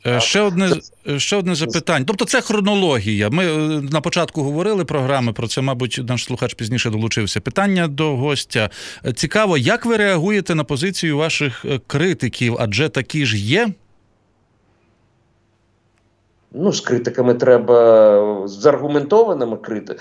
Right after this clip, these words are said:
Speaker 2: з тими, хто аргументовано критикує, можна дебатувати.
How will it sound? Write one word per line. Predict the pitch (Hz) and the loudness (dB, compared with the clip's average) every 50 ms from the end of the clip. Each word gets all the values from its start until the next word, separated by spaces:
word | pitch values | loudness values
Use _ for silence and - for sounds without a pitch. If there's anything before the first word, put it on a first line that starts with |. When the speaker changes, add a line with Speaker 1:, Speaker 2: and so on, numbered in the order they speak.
| - - - _ | -16 -20 -20 _
Speaker 2:
з | - - | -16 2
тими, | - 185 185 175 160 | 2 4 4 4 -2
хто | - - 170 147 | 2 4 4 4
аргументовано | 139 135 135 135 135 135 127 127 196 214 226 214 165 135 127 - | 4 2 -2 -4 -6 -8 -4 0 0 2 2 2 2 0 -2 -2
критикує, | - 143 139 131 139 123 - - 127 113 104 107 | -2 -6 -4 -4 -4 -6 -4 -4 -2 0 0 0
можна | 117 123 135 135 101 - 120 113 - - - - - - | 2 2 2 0 0 -4 -6 -6 -6 -8 -14 -20 -20 -18
дебатувати. | - 113 120 160 127 - - 226 - 127 113 139 151 180 208 - - 202 202 202 | -4 0 0 2 2 0 0 2 0 2 4 4 4 4 4 2 -2 -4 -4 -4